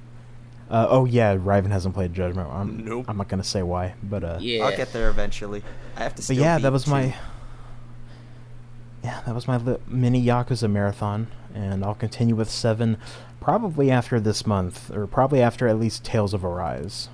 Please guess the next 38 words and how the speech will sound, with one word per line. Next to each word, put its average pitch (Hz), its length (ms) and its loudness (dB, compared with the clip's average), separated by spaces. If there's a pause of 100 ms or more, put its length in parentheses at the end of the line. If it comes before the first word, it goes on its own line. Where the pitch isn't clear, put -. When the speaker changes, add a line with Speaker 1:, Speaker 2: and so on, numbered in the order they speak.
Speaker 1:
which - 200 -12
comes 98 220 -2
out 92 240 -2 (680)
Friday. 71 540 -4 (100)
<laughs> - 0 - (800)
Speaker 2:
Mm. 143 120 -10 (340)
Speaker 1:
A 127 100 4
week 117 320 2
from 113 240 -2
tomorrow. 95 640 0 (720)
Speaker 3:
Uh, 127 300 2 (100)
okay, 110 840 0
I, - 40 -2
I'm 117 120 -2
not 110 180 -4
picking 117 220 -8
that 127 200 -6
game 117 160 -10
up, 107 160 -8
but 123 80 -12
I 127 80 -8
just - 240 -16
picked 120 280 -12
up, 135 100 -8 (180)
uh, 127 40 -10
Last 120 420 -10
Judgment. 101 340 -14 (720)
And 117 220 -6
I 110 80 -2
should - 200 -12
probably 117 260 -4
get 113 240 -6 (260)
Tales 120 260 -8
of 120 140 -12
Arise, 107 560 -10 (560)
'cause 113 540 -10 (200)
Speaker 1:
Yeah. 101 360 -2 (400)
Speaker 3:
yeah. 113 400 -2